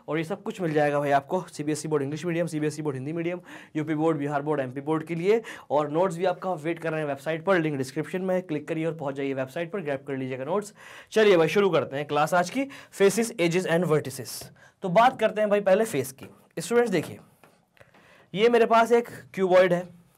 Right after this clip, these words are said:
जी हाँ, एक क्यूबॉइडल बॉक्स है। तो इसमें कितने फेस हैं आप ध्यान से देखिए। सर इसमें सिक्स फेस हैं, टॉप, बॉटम, फ्रंट, बैक, साइड वन, साइड टू,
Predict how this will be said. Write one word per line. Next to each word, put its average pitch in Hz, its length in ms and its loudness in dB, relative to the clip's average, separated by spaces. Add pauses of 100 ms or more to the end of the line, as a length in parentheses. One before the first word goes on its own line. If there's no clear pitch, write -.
जी 139 120 -4
हाँ, 143 160 -8 (340)
एक 185 200 -2
क्यूबॉइडल 185 440 6
बॉक्स 165 340 2
है। 170 80 -2 (420)
तो 240 320 6
इसमें 214 300 -2
कितने 214 280 0
फेस 240 240 6
हैं 247 120 0
आप 185 220 2
ध्यान 196 160 2
से 208 100 -2
देखिए। 190 320 2 (280)
सर 190 160 6
इसमें 190 220 2
सिक्स 202 260 0
फेस 139 240 -2
हैं, 104 80 -18 (1200)
टॉप, 214 400 8
बॉटम, 196 400 6 (800)
फ्रंट, 226 380 4 (120)
बैक, 202 320 8 (380)
साइड 185 280 6
वन, 202 180 6
साइड 175 280 2
टू, 113 120 -10